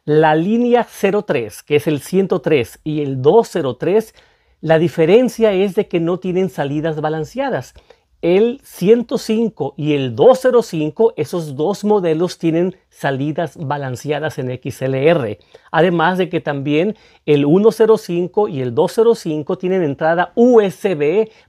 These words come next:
para usarlo con tu computadora, para que s-, lo puedas usar únicamente como dac. Este no tiene entrada de U S B para computadora y no tiene la salida balanceada.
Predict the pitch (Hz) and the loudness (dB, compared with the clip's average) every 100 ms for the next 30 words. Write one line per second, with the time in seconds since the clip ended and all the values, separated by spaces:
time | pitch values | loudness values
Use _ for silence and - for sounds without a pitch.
0 | _ 156 143 139 - 143 160 185 175 156 | _ 0 0 -2 0 0 0 -2 -2 -4
1 | 165 - 143 156 135 135 143 151 156 175 | -4 -4 -4 -6 -4 -2 2 4 4 0
2 | - _ _ 135 135 143 131 - - _ | -4 _ _ -4 -4 -4 -12 -14 -20 _
3 | _ - 147 143 160 160 - - 156 156 | _ 0 0 2 2 2 -2 -10 -6 -4
4 | 156 165 170 151 147 143 - - 123 139 | -2 -2 -2 -2 -4 -6 -8 -6 -2 -2
5 | 120 - - _ _ _ _ 202 233 - | -2 -6 -20 _ _ _ _ 2 2 -2
6 | 285 294 - 170 175 175 - 175 185 196 | -10 -10 -6 -2 -2 -4 -6 -2 0 0
7 | 165 165 160 180 160 160 156 190 180 170 | -2 2 2 2 2 2 4 4 2 0
8 | 156 156 165 - 156 170 160 143 139 143 | 0 0 -2 -4 -6 -6 -4 -2 0 0
9 | 180 220 _ _ _ _ 175 156 175 180 | 0 -4 _ _ _ _ -2 0 2 2
10 | 180 175 156 - 143 147 147 139 127 113 | 2 0 -2 -6 -8 -6 -6 -6 -8 -10
11 | 104 123 - - | -12 -18 -20 -20